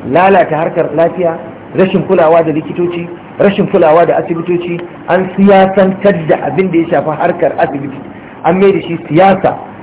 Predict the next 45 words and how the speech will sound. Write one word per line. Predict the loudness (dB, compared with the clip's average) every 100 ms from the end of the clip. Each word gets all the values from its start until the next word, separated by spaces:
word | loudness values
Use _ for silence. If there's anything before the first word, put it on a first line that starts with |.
| -4
a | 0
ɗauko | 0 2 2
wani | 2 0
saboda | 0 0 -2 2
siyasa | 2 4 2
a | 2
bashi | 0 0 -2
ya | -4
riƙe | -4 -6 -6
ta | -6
taɓargaza | -4 -2 0 0 2
yana | 0 -2
ɓarna, | -4 -4 -6 -8 -18 -6 -2
ko | 0
kuma | 2 2
a | 4
ba | 4 4
wani | 4
matsayin | 0 -2 -2 -4
da | -4
bai | -4
cancanta | -6 -2 -2 0
ba. | 0 -2 -6 -16 -4
Haka | 0 2
dai | 2
abubuwan | 0 0 0
ya | 2 2
zama | 2 0
yadda | 0 -4
ka | -2
san | -4 -2
gidan | -2 0 0
jam'iyya, | 0 -2 -2 2 2 2 -2 -12 -18 -20 -20 -10 0
gurin | 2 4
jefa | 4 2 0
ƙuri'a | 2 2
haka | 0 -2 -2
mai | 0
da, | -2
haka | -4 -2 -2
aka | 0 -2
mai | -2
da | -2
harkar | -2 -2 -2
asibitoci. | -4 -6 -6 -6 -6 -10